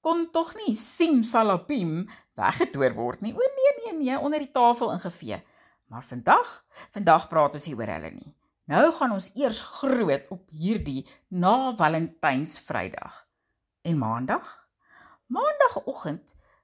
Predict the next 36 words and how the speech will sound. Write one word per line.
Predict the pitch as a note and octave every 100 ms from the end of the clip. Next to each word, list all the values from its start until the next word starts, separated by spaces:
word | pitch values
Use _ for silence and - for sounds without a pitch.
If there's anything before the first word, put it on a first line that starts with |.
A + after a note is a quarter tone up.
| _ _ _
vee | - C5+ B4
ons | G4+ -
die | C4+
geklotter | - C#4+ B3+ A3+ A3 E3+ F3
in | B3+ C4
'n | C4 _
pragtige | - D4+ D4+ - D#4 D#4+
rooi | A#3 E3+ E3+ G#3+
piknikkombers | - - - - G3+ D#3 G#2+ G#2+ -
van | F3+
die | F3
grond | - B3+ A#3 G#3+
af | B2+
bymekaar. | - F#2 F#2 - C#2 E2+ - _ _ _ _ _ _ _ _ -
Hou | F4+
'n | F4+
bietjie | D4+ C#4+ C#4
sielsinspeksie | - C4 B3+ B3 A#3 - - G#3+ - A#3 A3
en | F#3+
dan, | D3 E3+ A#3+ A#3+ - _ _ _
jou | D#4 D4
waarlik | A#3 C4 F4+ D4 -
waar, | A#2 G#2
sien | - D4
jy | D#4 D4 - - - - _ - - - -
so | -
pragtig | - - C4+ C4 - B3+ B3+
soos | G#3 G3
'n | E3+
reendruppel | C#3 D3 E3+ C#3+ D3+ D3+ E3+ E3+
in | C#3
'n | -
Karoo | C#3+ C3+ C3+ D3 D3
rosie | C3+ C#3 C#3+
se | D#3 D3
wang. | A#2+ A#2 C#3